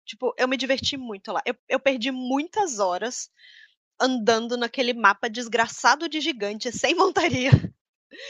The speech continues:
e sem fly patch, porque não tinha. Antigamente era um fly patch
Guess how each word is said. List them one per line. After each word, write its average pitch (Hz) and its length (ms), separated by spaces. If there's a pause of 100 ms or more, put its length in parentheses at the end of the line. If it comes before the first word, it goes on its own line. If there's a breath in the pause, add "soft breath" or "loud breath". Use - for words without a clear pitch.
(160 loud breath)
e 277 140
sem 359 380 (500)
fly 269 220
patch, - 420
porque 277 240
não 247 180
tinha. 311 360 (160)
Antigamente 233 480
era 233 140 (100)
um 311 180
fly 254 300
patch 214 320